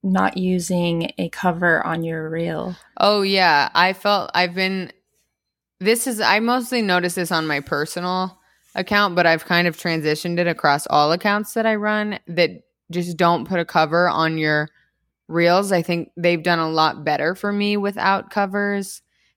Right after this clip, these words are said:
Speaker 2: because I, then I went back to covers and it was, like, s-, very, very slow growth on these reels, like, really
Speaker 1: <laughs>
Speaker 2: slow. And it wasn't hitting the numbers that it had previously. So
Speaker 1: So
Speaker 2: those are
Speaker 1: are you
Speaker 2: some
Speaker 1: p-,
Speaker 2: things.
Speaker 1: are you picking, like, a,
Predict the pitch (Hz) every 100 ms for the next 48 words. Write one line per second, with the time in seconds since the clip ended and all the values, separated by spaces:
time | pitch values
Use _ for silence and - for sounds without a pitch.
0 | - 202 208 202 214 175 180 202 202 196
1 | 175 165 175 185 - 180 - 156 151 151
2 | 147 - _ _ - 165 165 165 160 -
3 | - 170 160 165 156 147 147 - _ -
4 | - - 165 175 180 170 160 160 147 139
5 | 139 147 - 147 - - - - - 92
6 | 80 - - - 165 - 156 151 160 170
7 | 175 165 170 165 156 147 165 156 127 165
8 | 160 165 170 170 160 147 147 151 _ _
9 | _ _ _ _ _ - 170 190 180 175
10 | 175 160 165 160 117 160 156 147 143 -
11 | - 175 160 139 156 151 131 - - 156
12 | 156 151 - 233 208 220 269 247 269 254
13 | 185 175 - 214 226 226 240 247 247 247
14 | 233 208 190 190 190 175 170